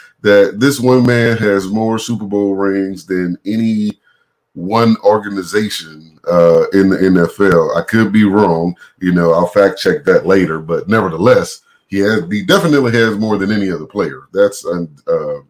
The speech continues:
undisputed. Also, the first one to, uh, play and win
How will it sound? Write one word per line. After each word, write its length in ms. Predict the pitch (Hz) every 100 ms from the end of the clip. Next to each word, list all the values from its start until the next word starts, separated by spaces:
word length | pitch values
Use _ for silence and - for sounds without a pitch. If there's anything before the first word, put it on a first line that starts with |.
| -
undisputed. 560 | 87 87 - 90 78 67 _ _ _ _ _ _ _ _ _ _ - _ _ _ _ _ _ _ _ - - -
Also, 440 | 131 160 - 147 135
the 120 | 110
first 280 | 135 139 120
one 260 | 127 127
to, 640 | 120 123 120 120 117 113 - _ _ _ _ _ _ _ _ _ _ _ _ _ - _ _ _ _ -
uh, 600 | 101 101 95 92 90 85 _
play 480 | - 135 147 151 143
and 380 | 135 175 196 165
win 400 | 202 139 117